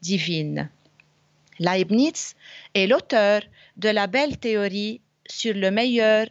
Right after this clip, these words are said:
des mondes possibles. Pour Leibniz, comme pour saint Thomas, l'observation n'a qu'une fonction secondaire dans l'explication de l'âme humaine.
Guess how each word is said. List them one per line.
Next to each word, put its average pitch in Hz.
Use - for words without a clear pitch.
des 185
mondes 190
possibles. 160
Pour 233
Leibniz, 240
comme 403
pour 269
saint 202
Thomas, 240
l'observation 226
n'a 269
qu'une 214
fonction 220
secondaire 196
dans 196
l'explication 208
de 185
l'âme 196
humaine. 160